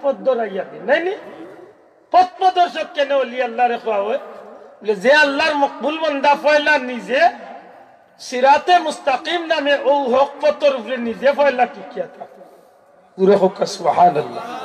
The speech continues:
আমরা daily নামাজে উঠিয়া কই নি যাব, "ইহদিনাস সিরাতাল," এর অর্থ কি তা?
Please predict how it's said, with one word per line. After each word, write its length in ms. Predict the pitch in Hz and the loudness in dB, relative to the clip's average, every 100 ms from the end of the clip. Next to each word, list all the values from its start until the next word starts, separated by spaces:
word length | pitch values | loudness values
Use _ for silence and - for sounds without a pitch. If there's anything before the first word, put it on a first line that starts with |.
| - - - - - - | -14 -18 -20 -20 -16 -6
আমরা 240 | 220 254 | 0 2
daily 300 | 226 254 269 | 4 2 2
নামাজে 380 | 277 254 247 285 | 2 4 4 2
উঠিয়া 240 | 277 285 | 0 2
কই 160 | 277 294 | 4 2
নি 120 | 294 | 2
যাব, 460 | 254 254 233 233 214 | 0 0 2 2 0
"ইহদিনাস 440 | 240 240 254 254 | -4 -2 -2 -2
সিরাতাল," 600 | - 226 233 233 277 330 381 - - - - - - - - - | 2 4 6 6 4 2 0 -6 -18 -20 -20 -20 -20 -20 -12 0
এর 160 | 247 | 2
অর্থ 240 | 254 - 302 | 4 0 -4
কি 200 | 240 277 | -8 -4
তা? 240 | 269 285 | -2 -2